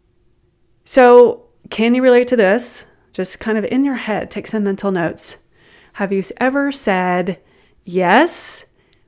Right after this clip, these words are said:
when you really meant no? Now, this was the story of my life for a very long time. Have you <laughs> ever said yes to someone just kind of out of a knee-jerk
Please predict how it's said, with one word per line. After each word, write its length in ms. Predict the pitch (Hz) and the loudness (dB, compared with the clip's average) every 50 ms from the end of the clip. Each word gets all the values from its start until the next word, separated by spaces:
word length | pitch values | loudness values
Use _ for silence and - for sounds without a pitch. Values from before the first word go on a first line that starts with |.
| _ _ _ | _ _ _
when 180 | 185 185 185 | -6 -4 -2
you 120 | 190 180 175 | -2 -2 -2
really 260 | 175 180 175 180 180 | -2 0 0 0 0
meant 380 | 175 175 175 175 165 160 - 170 | 0 -2 -2 -2 -4 -4 -4 -4
no? 340 | 175 175 160 147 110 - | -4 -2 -2 -2 -2 -4
Now, 180 | 156 170 170 170 | -4 -6 -6 -4
this 340 | 160 165 170 165 - - - | -4 -4 -4 -6 -6 -8 -8
was 200 | 175 170 170 - | -8 -8 -8 -8
the 80 | - | -10
story 300 | 165 - - 175 175 170 | -8 -6 -4 -2 -2 -2
of 80 | 175 185 | -2 -2
my 140 | 185 180 180 | -2 -2 0
life 280 | 190 202 226 254 247 | 0 0 0 -2 -2
for 140 | - - 165 | -4 -6 -6
a 80 | 160 175 | -6 -6
very 380 | 160 180 170 156 156 165 180 | -8 -8 -8 -6 -2 -2 0
long 200 | 196 220 240 269 | 0 0 0 -2
time. 480 | 254 254 240 233 226 254 302 392 403 - _ _ _ _ _ - - - - - - - - | -2 -2 0 0 0 0 0 -2 -4 -6 _ _ _ _ _ -20 -20 -20 -20 -20 -20 -8 -6
Have 140 | 208 202 208 | 2 4 6
you 100 | 208 - - | 6 6 4
<laughs> 60 | - | 2
ever 260 | 233 - 254 302 226 240 | 0 2 4 4 2 2
said 420 | - - - 208 196 196 196 190 | 2 0 2 2 2 2 2 2
yes 220 | 190 185 208 220 - | 0 0 0 0 0
to 140 | - 269 247 | -2 -2 -2
someone 560 | 247 - 240 233 220 220 226 233 240 240 233 | 0 0 0 0 2 2 2 2 2 2 2
just 180 | 262 285 - | 0 -2 -4
kind 160 | - - 339 359 | -2 -2 -2 -2
of 80 | 311 | 0
out 100 | 254 226 | 0 -2
of 80 | 208 196 | -2 -2
a 60 | 185 | -2
knee-jerk 640 | 180 165 165 185 180 196 185 190 190 190 190 - - | -2 -2 -2 -2 -2 0 0 0 0 -2 -4 -8 -14